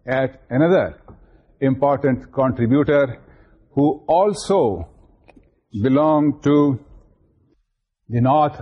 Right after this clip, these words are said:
American continent, and that is the lady by the name of Karen Horney.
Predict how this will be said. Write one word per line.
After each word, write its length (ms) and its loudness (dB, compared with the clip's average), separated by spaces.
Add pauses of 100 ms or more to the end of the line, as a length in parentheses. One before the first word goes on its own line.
(100)
American 480 -2
continent, 560 2 (420)
and 240 -2
that 180 0
is 580 -2 (960)
the 120 -4
lady 480 2
by 200 0
the 100 2
name 280 2
of 420 2 (520)
Karen 560 -2
Horney. 500 0